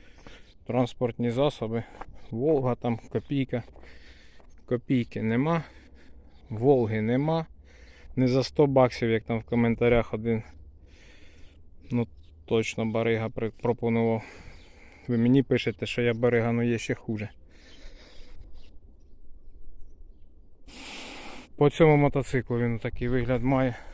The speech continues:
Він йде в розбор. Кому що треба, дзвоним,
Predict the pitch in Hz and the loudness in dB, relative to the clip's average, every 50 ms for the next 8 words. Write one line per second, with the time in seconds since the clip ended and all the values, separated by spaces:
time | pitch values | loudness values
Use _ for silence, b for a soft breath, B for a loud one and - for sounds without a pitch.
0 | B B B B B B B B 123 117 117 120 113 107 120 120 113 117 123 117 | B B B B B B B B -4 -4 -4 -4 -2 -2 -2 -2 -2 -2 -4 -4
1 | 113 120 135 151 156 139 - - - - - b b b b b b b b b | -4 -2 0 0 0 0 -4 -18 -18 -16 -14 b b b b b b b b b
2 | b - - - - - - - - - - - - - - - - - - - | b -20 -20 -20 -20 -20 -20 -20 -20 -20 -20 -20 -20 -20 -20 -20 -20 -20 -14 -6
3 | - 117 120 120 117 - - 107 - 127 127 131 127 127 120 113 117 117 120 123 | -2 0 0 0 0 -2 -8 -6 -2 -2 -2 0 0 0 0 0 -2 -2 -2 -2
4 | 120 117 | -2 -4